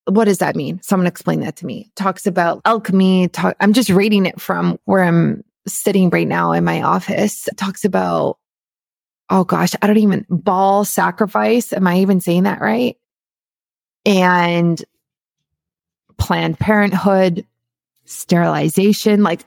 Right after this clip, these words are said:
I, this is deep, guys. This is deep stuff. And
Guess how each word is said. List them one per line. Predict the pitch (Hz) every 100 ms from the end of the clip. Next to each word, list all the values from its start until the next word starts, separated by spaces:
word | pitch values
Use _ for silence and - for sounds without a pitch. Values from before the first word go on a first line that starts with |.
| -
I, | 208 247 254
this | 214 185 277 269
is | 254 185
deep, | - 180 170 -
guys. | 160 160 160
This | 202 185
is | 175
deep | - 180 175
stuff. | - - 139 139 - - - - - - _
And | 190 180 170 170